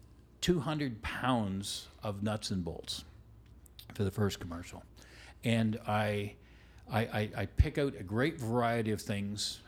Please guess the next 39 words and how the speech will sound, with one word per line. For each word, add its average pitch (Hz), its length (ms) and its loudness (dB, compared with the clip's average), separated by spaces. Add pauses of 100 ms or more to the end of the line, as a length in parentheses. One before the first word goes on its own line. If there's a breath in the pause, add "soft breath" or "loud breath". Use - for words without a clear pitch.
(280)
uh, 101 280 -2
representative 120 760 2
of 101 160 -2
our 95 140 0
whole 110 280 0
line. 92 380 -2 (760 loud breath)
And 104 220 4
I, 104 640 0
I, 101 80 -4
I'm, 101 160 -2 (180)
I - 60 -8
mean, 110 160 4
this 139 160 4
stuff's 123 300 0
never 117 340 4
gonna 98 220 0
get 92 160 -4
sorted 98 360 0
and 87 140 -6
put, - 180 -2
anything 135 480 4
over 113 220 2
five 101 300 2
bucks, 107 240 0
I'll 95 100 2
put 98 200 0
away 98 260 0
again. 87 340 -4
But, 98 180 -8
but, 92 120 -4 (100)
you 120 80 0
know, 92 60 0
the 101 180 0
other 120 160 2
stuff, 98 280 0
it's 104 120 0
gonna, 98 220 0
s-, 104 440 -6
s-, 110 220 -8